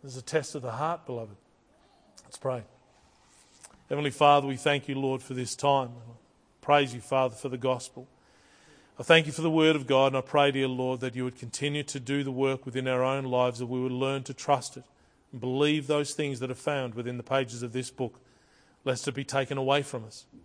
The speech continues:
And I pray, Father, if there are any here, dear Lord, who are yet to believe the gospel, that that work of the gospel would do a continual work within their lives, and that your word will not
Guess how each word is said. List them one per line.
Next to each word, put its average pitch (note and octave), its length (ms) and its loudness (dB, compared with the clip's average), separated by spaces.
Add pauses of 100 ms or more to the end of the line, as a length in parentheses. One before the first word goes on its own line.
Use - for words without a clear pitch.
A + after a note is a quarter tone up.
(480)
And B2+ 100 -2
I C3+ 60 0
pray, C#3+ 340 4
Father, C3+ 560 0
if A#2+ 100 -8
there C3+ 140 0
are C3 60 0
any C#3 220 -2
here, C#3+ 340 -2
dear C3 160 -2
Lord, C3 220 0
who B2+ 100 -2
are B2+ 40 0
yet C3 240 -2
to - 80 -14
believe C3+ 320 -2
the B2 80 -8
gospel, B2 540 -2 (500)
that B2+ 120 -8
that F3+ 240 2
work E3+ 320 0
of E3 80 -12
the E3+ 60 -6
gospel D3+ 500 0
would C#3+ 120 -4
do C3+ 240 -2
a C3+ 40 -2
continual D3 540 -6
work B2+ 320 -2
within C3 260 -4
their C3 160 0
lives, B2+ 500 0 (500)
and B2+ 120 -10
that C3 160 2
your D3+ 240 6
word C#3+ 280 4
will B2+ 160 -2
not C#3+ 340 -2